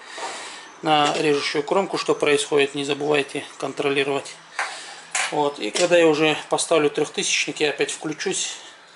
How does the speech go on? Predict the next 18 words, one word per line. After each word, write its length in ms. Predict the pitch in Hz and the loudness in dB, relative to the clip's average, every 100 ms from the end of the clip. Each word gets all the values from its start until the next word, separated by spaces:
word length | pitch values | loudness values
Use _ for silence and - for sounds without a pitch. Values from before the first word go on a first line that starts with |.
| - - | -16 -8
посмотрим, 520 | - 170 156 - - | -6 -4 -4 -6 -8
что 220 | - 156 | -4 -2
да 80 | 143 | -2
как. 240 | - 143 - - - - - - - - - - - - - - - - - - - - - - - - - - - - - - - - - - - - - - | -4 -8 -10 -16 -20 -20 -20 -20 -20 -20 -20 -20 -20 -20 -20 -20 -20 -16 -16 -14 -14 -14 -14 -14 -12 -14 -12 -12 -12 -12 -12 -12 -12 -12 -12 -12 -12 -12 -6 -2
Переходим 480 | 185 175 202 185 | 0 2 4 2
к 100 | - | -2
трёхтысячному 760 | - 180 175 - 175 - 170 160 | -2 0 0 2 2 2 2 2
камню, 420 | 156 202 208 202 - - - - | 4 4 4 2 -2 -10 -10 -2
последний 460 | 156 180 165 151 | -2 0 0 0
камень. 400 | - 196 196 180 - - - - - - - - - - - - - | 0 0 0 -4 -8 -14 -18 -16 -16 -16 -16 -16 -14 -14 -14 -14 -10
Посмотрим 580 | 165 - 165 160 156 143 - - - - - - - - - - - - | -8 -4 -4 -2 -2 -4 -8 -12 -14 -14 -14 -14 -14 -12 -10 -8 -10 -6
в 100 | 160 | -6
итоге 340 | 156 - 165 151 | 0 2 2 4
во, 180 | 151 147 - - | 4 2 0 0
во 100 | 180 | 2
что 220 | - 156 | 2 0
превратится 720 | - 151 147 143 175 - 160 | 0 2 2 2 -2 -2 0
наш 400 | 151 147 - - | 2 2 0 -2